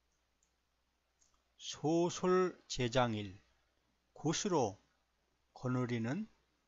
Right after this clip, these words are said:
모두의 장수 하나, 별병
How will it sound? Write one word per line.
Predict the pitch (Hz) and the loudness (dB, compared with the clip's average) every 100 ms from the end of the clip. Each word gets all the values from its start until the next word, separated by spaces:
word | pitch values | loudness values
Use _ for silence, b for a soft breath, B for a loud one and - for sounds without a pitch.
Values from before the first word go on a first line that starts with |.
| _ - | _ -6
모두의 | 113 135 156 156 185 196 196 | -2 0 -2 -4 -4 -2 -4
장수 | 190 - 127 143 - - 156 156 | -2 -2 -2 -4 -6 -8 -6 -6
하나, | - 113 98 139 - _ _ _ _ _ _ _ _ _ _ _ _ _ _ _ _ _ _ _ _ _ _ _ _ _ - | -8 -10 -8 -10 -14 _ _ _ _ _ _ _ _ _ _ _ _ _ _ _ _ _ _ _ _ _ _ _ _ _ -18
별병 | - 113 156 170 160 180 190 185 | -4 0 2 2 2 0 0 -4